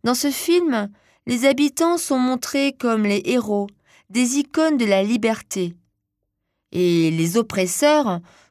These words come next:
comme des figures banales. Ces combattants de Dieu sont montrés dans leur faiblesse, dans leur propre incohérence. Sans pourtant mésestimer leur pouvoir,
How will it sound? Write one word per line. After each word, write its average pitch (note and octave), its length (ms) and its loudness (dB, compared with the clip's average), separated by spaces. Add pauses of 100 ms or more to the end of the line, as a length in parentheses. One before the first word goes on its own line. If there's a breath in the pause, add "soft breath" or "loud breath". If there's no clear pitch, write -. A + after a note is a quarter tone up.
comme F#3 200 -2
des F3 160 -2
figures F#3 420 -2
banales. E3+ 560 0 (680)
Ces - 200 -6
combattants G3+ 540 2
de G3+ 120 0
Dieu G#3+ 380 0 (200 loud breath)
sont - 260 0
montrés C4+ 440 0
dans A#3 120 2
leur G#3 200 4
faiblesse, F3+ 680 -4 (460)
dans G3 180 0
leur F3 180 2
propre G#3 540 -4
incohérence. F3+ 840 -2 (760)
Sans C#4+ 320 2
pourtant A#3 460 -2
mésestimer A#3 800 0
leur E3 200 0
pouvoir, A3 680 -2